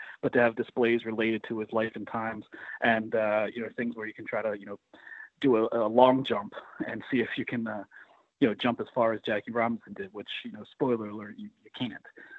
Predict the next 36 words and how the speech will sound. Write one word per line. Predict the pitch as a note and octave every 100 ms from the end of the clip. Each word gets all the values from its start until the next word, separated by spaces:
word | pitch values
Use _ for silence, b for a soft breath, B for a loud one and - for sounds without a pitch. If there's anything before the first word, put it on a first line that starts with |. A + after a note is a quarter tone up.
| B
And, | - B2 A#2+ A#2+
uh, | A#2 A#2 A#2
you | C#3+
know, | B2+
things | D#3 C3+
like | B2+
that, | C3+ C3 B2+ -
things | C3
like | B2+ A#2+
the | C3 B2 B2 C3+ B2
Simpson | C#3+ - C3
statues | - B2 A#2+ C3 B2 A#2+
at | A#2+ - A2+
Albuquerque | A#2+ A#2+ B2 - A2
Isotopes | A2+ - - A#2+ -
games, | B2 A#2+ A#2 - - B B B
uh, | A#2 A2+
which | A2+ -
have | B2
their | A#2+ A#2
own | A#2 A#2
elaborate | A#2 A2+ A#2 A2
backstory | A2 G#2+ - A2+ A#2 A2+
in |
terms | - A#2
of | G#2+
how | A#2+
they | A2+ A2+
got | A2 A2
there. | B2 A2+ A2 B B B -
And, | B2+ A#2+ B2+
uh, | B2 B2
just | E3+ -
thinking | F3 F3
all | D#3+ D#3
across | D#3 D#3 D3